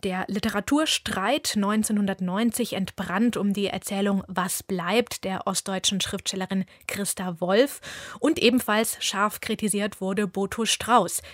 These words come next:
zivilisationskritischer Essay Anschwellender Boxgesang von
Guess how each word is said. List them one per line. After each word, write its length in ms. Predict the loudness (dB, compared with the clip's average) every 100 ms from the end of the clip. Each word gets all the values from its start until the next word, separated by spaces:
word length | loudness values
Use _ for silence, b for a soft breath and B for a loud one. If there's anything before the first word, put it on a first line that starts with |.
| B
zivilisationskritischer 1400 | -2 2 2 0 -2 -2 -2 0 -2 -4 -4 -2 -2 -2
Essay 340 | -2 -2 -2 -6 B B -4
Anschwellender 760 | 0 2 0 -2 0 2 2
Boxgesang 600 | 0 -2 -6 -4 -4 -4
von 240 | 0 2